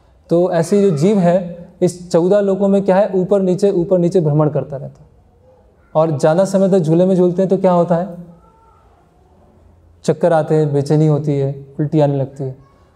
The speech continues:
तो जो भौतिक जगत में ऐसे घूमता रहता है, घूमता रहता है, तो कभी ना कभी ऐसा समय आएगा कि वो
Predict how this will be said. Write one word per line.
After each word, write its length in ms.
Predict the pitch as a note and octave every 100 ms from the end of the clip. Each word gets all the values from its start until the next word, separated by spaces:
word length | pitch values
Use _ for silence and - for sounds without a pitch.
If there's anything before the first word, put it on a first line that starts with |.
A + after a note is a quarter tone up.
| -
तो 60 | D#3+
जो 140 | F#3+
भौतिक 360 | D#3+ E3 F3+ G3
जगत 220 | G3 G3+
में 140 | G#3
ऐसे 180 | F#3+ G3+
घूमता 320 | D3+ E3+ F3
रहता 220 | F#3+ F3+
है, 80 | F#3+
घूमता 260 | E3 E3 F#3+
रहता 420 | F3+ F3+ E3+ D#3+
है, 340 | F#3+ G3+ - - _ _ -
तो 60 | F#3+ G3
कभी 220 | F3+ F3+
ना 100 | A3+
कभी 200 | A3+ A3
ऐसा 240 | A3+ G3+ G#3
समय 240 | - G3+
आएगा 300 | G3 G3 G#3
कि 120 | G3+
वो 300 | G3+ G3+ A#3